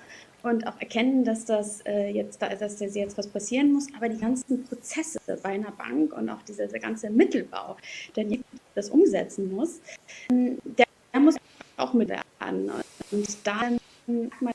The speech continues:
dann doch, dass die Prozesse sehr, sehr, sehr in Banken da auch aus, vielleicht vermeintlicher Sorge vor dem Regulator, ähm, den Banken, da ist es doch schwer, wirklich Gebotenigkeit zu zeigen.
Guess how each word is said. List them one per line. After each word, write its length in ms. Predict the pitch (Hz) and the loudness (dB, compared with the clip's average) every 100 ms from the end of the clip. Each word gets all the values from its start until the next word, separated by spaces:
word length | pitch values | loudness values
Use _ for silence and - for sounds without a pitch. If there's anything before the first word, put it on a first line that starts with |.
| 226 | -4
dann 140 | 220 | -2
doch, 160 | 226 226 | -2 -2
dass 140 | 226 | -6
die 100 | 220 | -8
Prozesse 480 | 233 - - 208 202 | -8 -8 -4 -4 -4
sehr, 160 | 190 214 - _ - | -4 -4 -6 _ 0
sehr, 120 | 233 | 2
sehr 120 | 233 | 2
in 80 | 202 | 0
Banken 760 | 208 294 - _ _ - - 262 | -4 -10 -10 _ _ -18 -4 -2
da 100 | - | 0
auch 160 | 208 208 - _ _ _ - - _ - | -2 -6 -20 _ _ _ -20 -20 _ -10
aus, 260 | - 196 - | -8 -8 -2
vielleicht 240 | 226 220 - _ - | 0 0 -2 _ -8
vermeintlicher 680 | 240 208 214 285 285 277 233 | -4 2 6 6 4 4 4
Sorge 320 | 220 240 254 | 6 6 4
vor 140 | 247 | 2
dem 140 | 226 220 | 2 0
Regulator, 920 | 208 196 190 269 - 285 262 254 254 - - - - | 0 0 0 -4 0 4 6 6 4 -6 -14 -16 0
ähm, 320 | 220 220 220 208 214 226 - - - - _ - - - | 6 6 4 0 -2 -2 -2 -6 -12 -16 _ -18 -14 0
den 120 | 233 - _ - | -2 -2 _ -4
Banken, 440 | 214 - 254 262 | -4 -2 0 0
da 60 | 240 - - | -2 -6 -6
ist 100 | 233 | -4
es 60 | 208 | 0
doch 140 | 220 | -2
schwer, 720 | 220 - _ _ - 226 247 - _ - - | -2 -10 _ _ 2 6 6 4 _ -16 -2
wirklich 200 | 254 269 | -2 2
Gebotenigkeit 840 | 233 233 254 214 - - 185 180 | 4 6 6 4 -4 -10 -8 -8
zu 120 | - 196 | -8 -12
zeigen. 400 | - - - | -12 -12 -14